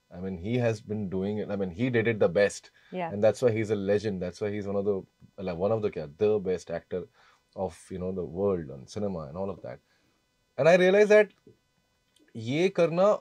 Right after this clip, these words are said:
Speaker 1: उस कैरेक्टर में कि आपको ऐसा ना लगे कि कोई कॉमेडी करने के लिए कर रहा है, वो बड़ा डिफिकल्ट होता है।
Speaker 2: हम्म।
Speaker 1: Because then you have to also somehow, somehow cleanse your soul। अपनी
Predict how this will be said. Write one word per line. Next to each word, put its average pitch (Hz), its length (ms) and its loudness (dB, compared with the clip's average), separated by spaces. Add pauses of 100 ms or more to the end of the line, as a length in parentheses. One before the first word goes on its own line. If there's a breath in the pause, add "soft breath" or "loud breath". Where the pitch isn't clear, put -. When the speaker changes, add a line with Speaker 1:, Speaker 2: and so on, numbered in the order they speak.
(120)
Speaker 1:
उस 151 180 -8
कैरेक्टर 143 520 4
में 113 180 -2
कि 135 140 -6 (100)
आपको 127 400 2
ऐसा 135 240 0
ना 156 80 0
लगे 147 240 -2
कि 165 80 -6
कोई 165 160 -4
कॉमेडी 117 520 -6
करने 117 320 -2
के 135 120 -6
लिए 135 120 -4
कर 104 160 -8
रहा 82 140 -12
है, - 140 -16
वो 143 80 -2
बड़ा 120 200 -2
डिफिकल्ट 76 500 -16
होता - 200 -20
है। - 180 -20 (300)
Speaker 2:
हम्म। 175 200 -8
Speaker 1:
Because 143 220 -2
then 160 200 2
you 151 120 0
have 143 200 4
to - 100 -4
also 127 360 -2
somehow, 131 360 -2
somehow 127 380 -2 (220)
cleanse 110 280 -2
your 120 220 -2
soul। 78 160 -6 (100)
अपनी 139 220 -8